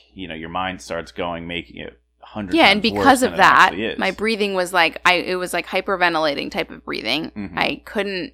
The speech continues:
Speaker 2: you know, I couldn't really stay. I wish I, I had the, like, flippers on, too. I wish I had, like, a life vest, which they probably had on the boat,
Speaker 1: Yeah.
Speaker 2: but they didn't even offer it. And, like, now I'm like, "Oh, I definitely would have taken that." Like, it would have been
Speaker 1: Yeah.
Speaker 2: much easier. I would have been able to enjoy myself, you know?
Speaker 1: Yeah, that would have made, like, snorkeling easy.
Speaker 2: Yeah, you
Speaker 1: But
Speaker 2: can,
Speaker 1: you
Speaker 2: like, pretty
Speaker 1: wouldn't
Speaker 2: much
Speaker 1: have been able to,
Speaker 2: float.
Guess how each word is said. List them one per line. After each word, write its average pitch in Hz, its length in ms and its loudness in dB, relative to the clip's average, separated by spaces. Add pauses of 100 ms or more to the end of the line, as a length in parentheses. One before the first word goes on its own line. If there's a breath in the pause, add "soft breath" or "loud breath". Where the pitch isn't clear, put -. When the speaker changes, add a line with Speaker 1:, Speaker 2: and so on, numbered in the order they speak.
(120)
Speaker 2:
you 175 120 -8
know, 151 80 -4
I - 100 -4
couldn't 196 220 -6
really 180 140 -4
stay. 185 300 0
I 185 100 4
wish 220 220 2
I, - 80 0
I - 80 -2
had 277 160 2
the, 208 120 4
like, 170 200 -2
flippers 226 320 -4
on, 139 140 -4
too. 202 100 -4
I 156 80 2
wish 180 180 0
I 196 60 0
had, 170 300 4
like, 160 180 -4
a 156 80 -2
life 151 240 -2
vest, - 320 -6
which 196 140 -4
they 185 100 0
probably - 300 0
had 175 160 4
on 156 60 -4
the 156 60 -6
boat, - 380 -4 (120)
Speaker 1:
Yeah. - 120 -8
Speaker 2:
but 190 100 -4
they 185 80 0
didn't 208 140 -2
even 196 160 -2
offer 165 300 4
it. - 120 -2
And, 165 100 -4
like, 160 140 0
now 170 220 6
I'm 190 80 0
like, 147 120 0
"Oh, 190 100 4
I 135 100 4
definitely - 340 0
would 170 80 -2
have - 80 -6
taken - 300 -8
that." - 200 -4
Like, - 160 -6
it - 80 -10
would 180 120 0
have 190 80 -2
been 185 80 -2
Speaker 1:
Yeah. 175 60 -4
Speaker 2:
much 165 200 -2
easier. 180 380 0
I 160 100 2
would 170 120 0
have 165 100 -4
been 170 80 -2
able 165 160 -2
to 156 80 -2
enjoy 190 240 0
myself, - 420 -8
you 180 80 -8
know? 165 120 2
Speaker 1:
Yeah, 82 280 -2
that 104 140 0
would 127 80 2
have 120 100 0
made, 101 380 -2 (160)
like, 90 180 -8
snorkeling 90 640 -10
easy. 78 400 -16
Speaker 2:
Yeah, 254 200 2
you 160 100 2
Speaker 1:
But 214 60 0
Speaker 2:
can, 208 60 2
Speaker 1:
you 190 40 2
Speaker 2:
like, 185 160 -2
pretty 233 140 0
Speaker 1:
wouldn't 233 80 2
Speaker 2:
much 180 80 0
Speaker 1:
have - 80 -6
been 202 100 0
able - 60 0
to, - 60 -2
Speaker 2:
float. 82 40 -6